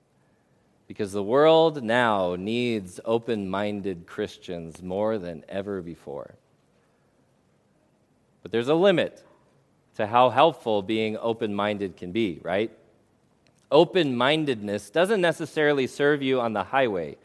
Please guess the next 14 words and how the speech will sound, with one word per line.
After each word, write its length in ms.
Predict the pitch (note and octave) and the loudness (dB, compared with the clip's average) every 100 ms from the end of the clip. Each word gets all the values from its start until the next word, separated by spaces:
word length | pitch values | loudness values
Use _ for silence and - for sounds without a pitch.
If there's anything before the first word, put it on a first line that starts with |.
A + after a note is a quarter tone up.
| _ _ _ _ _ _ _ | _ _ _ _ _ _ _
We 120 | B2 | -2
need 360 | C3 E3+ G3+ - | 0 2 0 2
to 120 | D3+ | 2
have 300 | C#3+ D#3 D3+ | 6 4 4
rules 480 | A#2 C#3 E3+ F3+ D#3 | 2 4 6 4 2
of 80 | C3+ | 0
the 140 | B2 | 2
road 300 | B2+ C#3+ C3 | 6 6 6
that 120 | A#2+ | 2
we 140 | A#2+ A2+ | 2 6
all 320 | B2+ D#3+ D3+ | 8 10 8
agree 420 | B2 A2 B2+ C#3+ | 2 0 -2 -2
to. 380 | C#3 G#2 F#2+ F#2 | -2 -2 0 0
If, 260 | A2+ - | -2 -4